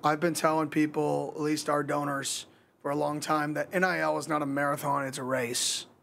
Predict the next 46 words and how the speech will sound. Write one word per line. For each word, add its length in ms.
And 360
it's 180
a 60
race. 500
This 240
is 160
a 280
eighteen 440
month, 260
that's 200
what 100
I 40
said 220
last 320
year, 120
and 80
now 160
it's 80
coming 180
to 80
fruition. 480
I 120
kinda 260
got 160
lucky, 320
right? 280
But 260
it's 100
what 100
I 60
believed. 460
It's 220
an 120
eighteen 320
month 220
race. 480
And 420
we're 200
in 100
the 80
last 480
hundred 480
of 120
this 140
four 220
hundred. 340